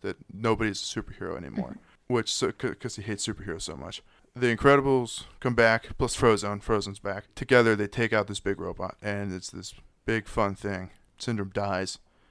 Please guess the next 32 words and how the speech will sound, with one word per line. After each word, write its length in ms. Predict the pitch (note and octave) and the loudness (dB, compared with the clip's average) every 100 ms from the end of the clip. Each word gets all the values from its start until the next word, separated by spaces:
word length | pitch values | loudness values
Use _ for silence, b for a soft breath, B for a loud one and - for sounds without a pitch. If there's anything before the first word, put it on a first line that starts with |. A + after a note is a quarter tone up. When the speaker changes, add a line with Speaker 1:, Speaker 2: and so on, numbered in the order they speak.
| _ | _
Speaker 1:
He 80 | - | -4
flies 300 | - G#2 G2 | 0 0 0
into 180 | G2+ G#2 | -6 -6
a 40 | |
Speaker 2:
The 80 | - | 0
Speaker 1:
plane 120 | A3+ | 4
Speaker 2:
robot's 460 | B3+ D4+ G4+ - - | 6 6 4 4 4
Speaker 1:
turbine. 100 | C#4 | 4
Speaker 2:
the 40 | |
one 240 | G3+ G3 G#3 | 6 4 2
that, 120 | A3 | 2
like, 180 | G#3 - | 0 0
comes 260 | F#3 F3+ | 0 0
out 180 | F3 F#3+ | 0 -2
from, 180 | - F3+ | -4 -4
like, 260 | F3 F3 - _ _ _ _ _ - | -6 -10 -20 _ _ _ _ _ -4
the 100 | F3+ | -2
ground, 580 | F3+ F3 E3+ F3 F3+ | 0 0 -2 -4 -6
right? 280 | - F3 F3 - | -4 -4 -4 -4
Speaker 1:
Yeah, 160 | A#2+ G#2+ | 0 0
it's 100 | - | 4
that 80 | G#3+ | 6
Speaker 2:
When 80 | |
they're, 100 | A3+ | 6
Speaker 1:
big 60 | A3+ | 8
Speaker 2:
like, 200 | G#3+ G#3+ | 6 6
at, 240 | G3+ F#3+ | 6 6
um, 320 | G3 F#3 F3 E3+ _ - - | 4 2 -2 -8 _ -14 -6
not 180 | F#3 | -6
Jack 220 | F3+ F3 - | -4 -8 -6
Jack, 320 | F3 F3 - | -4 -6 -4
um, 320 | F3 E3+ F3 | -4 -4 -6